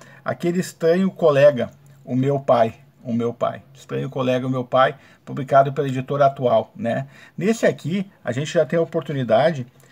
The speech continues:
é, de, só no preâmbulo aqui, que a gente tem uma guia de leitura, já vou ler pra vocês aqui, ó. É, Antônio Silva era um vereador numa pequena cidade,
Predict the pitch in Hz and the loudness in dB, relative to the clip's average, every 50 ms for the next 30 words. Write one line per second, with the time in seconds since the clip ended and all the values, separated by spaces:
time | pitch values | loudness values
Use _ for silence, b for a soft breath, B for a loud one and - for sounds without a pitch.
0 | b b - 117 120 117 123 120 120 117 113 113 139 131 123 123 127 123 123 120 | b b -6 -2 0 2 2 2 2 0 -2 -4 -4 -4 -2 -2 -2 -2 -4 -4
1 | 113 113 110 - b b b b b - - - - 175 175 196 214 208 - 196 | -6 -8 -10 -12 b b b b b -14 -12 -6 -2 0 0 0 -2 -4 -4 -4
2 | 175 151 156 170 180 156 147 135 123 127 - 135 147 131 127 135 - - 135 139 | 0 0 0 0 0 -2 -4 -4 -6 -6 -8 -10 -10 -8 -8 -8 -8 -8 -8 -6
3 | 143 143 135 123 120 117 120 139 139 135 143 131 120 117 113 - 127 147 160 147 | -6 -4 -2 -4 -4 -4 -6 -8 -8 -8 -6 -6 -6 -6 -8 -10 -10 -8 -8 -8
4 | 117 - 113 110 120 117 120 123 127 120 110 110 - - 131 120 117 113 - 135 | -8 -8 -6 -6 -4 -4 -4 -4 -6 -6 -8 -8 -8 -8 -10 -10 -10 -10 -10 -10
5 | 131 127 B B B B B B B B B - - 120 120 120 120 120 120 117 | -10 -12 B B B B B B B B B -8 -6 -4 -2 0 2 2 2 2
6 | 117 120 117 113 117 113 - - 147 143 135 135 185 202 214 196 - - - 190 | 2 0 0 0 -2 -4 -6 -6 -6 -6 -2 -2 -2 0 -2 -2 -4 -6 -4 -4
7 | 208 196 196 196 190 165 180 175 165 160 143 139 165 170 175 170 160 - 151 135 | -2 0 0 0 0 0 0 4 4 4 4 4 0 0 0 0 -2 -2 -4 -4
8 | - 156 151 147 143 - 165 135 147 156 170 185 180 - - | -2 0 0 0 0 -2 2 4 6 6 6 4 0 -6 -14